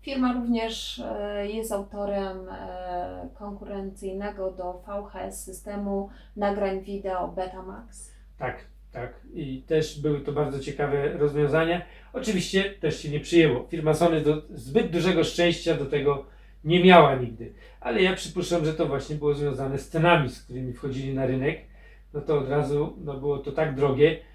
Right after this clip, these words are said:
Speaker 2: że ciężko było się przebić z tą ceną do, do ludzi, aby to kupili. Więc wybierali tańsze rozwiązania, takie właśnie jak płyta C D,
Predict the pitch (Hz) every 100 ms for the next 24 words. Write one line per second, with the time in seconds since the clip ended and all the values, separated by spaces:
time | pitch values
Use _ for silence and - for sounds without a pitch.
0 | - - 151 170 165 180 160 165 - 160
1 | 160 - - - 262 139 - - - -
2 | 143 117 143 131 123 123 120 196 - -
3 | - - 143 139 127 139 110 - - 151
4 | 208 135 - - - - - - 208 190
5 | 156 180 165 160 156 160 156 160 151 139
6 | 160 180 165 135 123 123 131 131 - 139
7 | 131 - 143 135 - 139 135 139